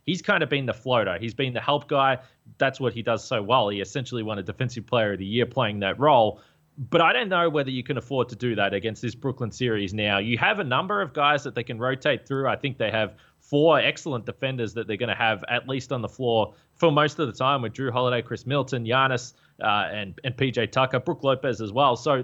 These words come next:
they've got the guys that they can rotate through, but the key to having any success against the Nets is you're gonna have to defend in isolation and one-on-one. And, and,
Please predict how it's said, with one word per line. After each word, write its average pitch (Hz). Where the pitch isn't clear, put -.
they've 226
got 269
the 147
guys 131
that 135
they 123
can 123
rotate 120
through, 139
but 135
the 101
key 175
to 139
having 117
any 120
success 127
against 110
the 107
Nets 139
is 101
you're 113
gonna 180
have 143
to 139
defend 127
in 123
isolation 113
and 107
one-on-one. 98
And, 98
and, 101